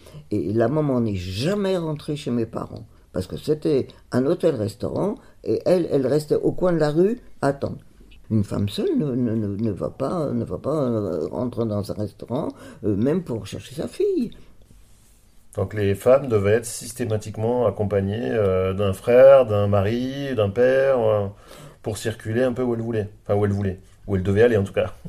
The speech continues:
Speaker 1: Oui, oui. Bon, c'est, c'est plus très... c'était quand j'étais un petit peu plus âgé, nénenne, c'est-à-dire... Un jour, elle s'est dit, «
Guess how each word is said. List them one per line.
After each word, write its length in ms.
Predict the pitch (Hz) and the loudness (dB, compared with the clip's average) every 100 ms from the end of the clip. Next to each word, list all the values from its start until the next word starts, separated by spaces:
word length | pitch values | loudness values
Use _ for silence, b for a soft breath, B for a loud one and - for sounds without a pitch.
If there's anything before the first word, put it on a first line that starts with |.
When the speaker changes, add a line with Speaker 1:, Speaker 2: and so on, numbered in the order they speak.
| - - | -18 -14
Speaker 1:
Oui, 160 | - - - - - - | -12 -12 -16 -20 -16 -6
oui. 160 | 110 - B B - | -6 -6 B B -8
Bon, 180 | 107 - - - - - - - 78 | -6 -6 -10 -20 -20 -20 -20 -20 -20
c'est, 320 | - - 127 - | -12 -6 -6 -4
c'est 120 | 113 123 | -6 -6
plus 160 | 131 | -6
très... 680 | - 98 71 85 90 53 - - 104 - 113 | -8 -8 -6 -6 -6 -8 -8 -8 -8 -8 -6
c'était 260 | 135 127 | -4 -4
quand 240 | 123 135 135 | -4 -2 0
j'étais 240 | 131 117 | 0 0
un 60 | 107 | -2
petit 160 | 110 | -4
peu 160 | 107 107 | -6 -8
plus 260 | - 110 95 | -6 -4 -2
âgé, 420 | 98 127 170 240 B B 143 147 - - - - - - - | -2 -2 -2 -4 B B -18 -18 -20 -20 -20 -20 -20 -14 -8
nénenne, 600 | - 123 127 120 104 95 | -2 0 4 4 2 0
c'est-à-dire... 680 | 90 110 92 95 104 110 82 - B B - | -4 -4 -4 -4 -2 -2 -4 -8 B B -10
Un 240 | 120 127 143 | -4 -2 -2
jour, 320 | 165 196 147 | 0 2 2
elle 80 | 127 | 0
s'est 120 | 151 | -2
dit, « 120 | 147 | -2